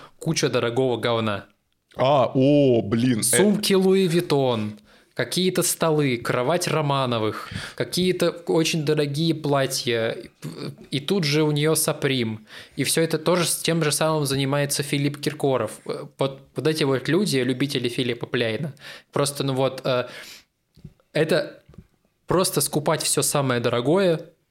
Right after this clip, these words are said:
Speaker 1: и, и компоновать его в каком угодно стиле.
Speaker 2: Ну.
Speaker 1: И давай посмотрим, как, э, как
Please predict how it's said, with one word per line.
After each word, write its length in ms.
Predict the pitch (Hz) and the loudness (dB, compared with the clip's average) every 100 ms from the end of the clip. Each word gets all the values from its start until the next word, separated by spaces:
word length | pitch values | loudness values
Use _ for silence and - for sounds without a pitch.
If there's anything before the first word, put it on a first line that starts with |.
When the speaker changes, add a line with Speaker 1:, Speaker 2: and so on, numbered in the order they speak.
| _ _ _ _ _ _ - | _ _ _ _ _ _ -4
Speaker 1:
и, 180 | 143 139 143 143 | 0 0 0 -2
и 40 | 139 | 0
компоновать 640 | 139 131 135 131 139 160 | -2 -2 -2 0 0 0
его 440 | 143 131 127 127 123 | 0 0 2 2 0
в 60 | |
каком 360 | - - 143 135 | -4 -4 -2 0
угодно 340 | 127 139 123 | 0 0 0
стиле. 400 | 113 - 123 113 - | -2 -2 -4 -4 -4
Speaker 2:
Ну. 160 | 120 - | -6 -6
Speaker 1:
И 80 | - | -2
давай 240 | 190 170 185 | 2 2 2
посмотрим, 600 | 156 - 156 170 131 113 | 0 0 0 0 -2 0
как, 300 | 147 147 - | -2 -2 -4
э, 720 | - 120 117 113 117 147 151 - | 0 2 2 0 0 -2 -4 -2
как 220 | 160 | -2